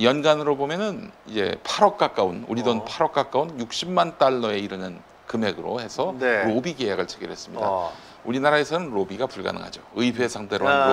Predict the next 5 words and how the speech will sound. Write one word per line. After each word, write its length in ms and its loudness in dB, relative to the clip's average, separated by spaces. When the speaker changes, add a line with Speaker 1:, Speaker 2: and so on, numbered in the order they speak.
Speaker 1:
로비가 220 2
불가능하지만 680 -2
미국은 360 -8
가능합니다. 440 -8
Speaker 2:
합법적으로 500 4